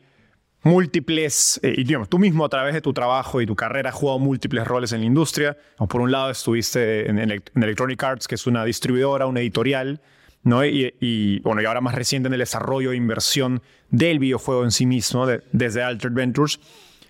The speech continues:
Explícanos la, las distintas partes y roles de la cadena de valor de los videojuegos, ¿no? Sé, sé que está, como dijimos, los distribuidores,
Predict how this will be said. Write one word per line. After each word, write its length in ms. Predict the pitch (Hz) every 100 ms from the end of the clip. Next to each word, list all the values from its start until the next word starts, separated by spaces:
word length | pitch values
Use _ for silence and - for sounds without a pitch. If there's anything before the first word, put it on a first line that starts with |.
| _
Explícanos 460 | 175 - 214 226 202
la, 120 | 180
las 140 | 147 143
distintas 680 | 135 175 156 170 - - - _ _ _ _ -
partes 560 | 180 175 165 165 151 -
y 100 | 147
roles 320 | 127 156 147
de 100 | 139
la 100 | 123
cadena 440 | - 117 131 135 127
de 60 |
valor 260 | 113 113 117
de 60 |
los 180 | 117 107
videojuegos, 540 | 110 101 - 117 117 117
¿no? 160 | 131
Sé, 220 | - - 135
sé 120 | 127
que 60 |
está, 200 | 143 147
como 180 | 131 117
dijimos, 600 | 117 123 127 147 139 131
los 140 | 127 117
distribuidores, 760 | 104 123 156 190 180 165 -